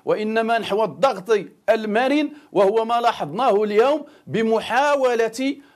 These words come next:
آه، ما يمكن، آه، كسب الجيش ال-، الفنزويلي نحو غ-، غوايدو وتركه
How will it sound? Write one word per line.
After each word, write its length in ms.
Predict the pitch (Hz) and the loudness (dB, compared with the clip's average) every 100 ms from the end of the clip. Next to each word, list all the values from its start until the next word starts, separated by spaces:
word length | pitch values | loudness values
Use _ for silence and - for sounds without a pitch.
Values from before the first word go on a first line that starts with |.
| - | -4
آه، 580 | 214 214 214 214 214 - 190 180 _ 160 165 175 - 156 156 | 0 2 2 2 0 -4 -10 -10 _ -8 -6 -6 -6 -8 -6
ما 280 | 180 208 262 | -6 -2 -2
يمكن، 600 | - 220 269 208 254 226 - - - | 0 -2 -2 -2 -4 -4 -10 -18 -4
آه، 280 | 185 196 190 - | -2 0 -4 2
كسب 340 | 339 320 175 _ _ 202 | 0 0 -10 _ _ -4
الجيش 580 | 185 254 311 - - _ _ _ - | 0 2 0 -2 -8 _ _ _ -8
ال-، 480 | 156 175 170 165 160 | -6 0 2 2 0
الفنزويلي 800 | 151 277 196 226 214 226 277 269 - _ | 0 0 0 -2 -2 0 -2 -4 -14 _
نحو 400 | 147 254 220 220 226 - _ - | -4 -4 -2 0 0 -2 _ -14
غ-، 260 | - 185 - | -6 -6 -4
غوايدو 680 | 147 196 233 214 226 277 - _ | -4 2 2 2 0 -2 -6 _
وتركه 1300 | - 180 240 269 - - 277 277 247 220 202 277 - | -4 2 2 2 -2 0 0 0 -4 0 2 0 -2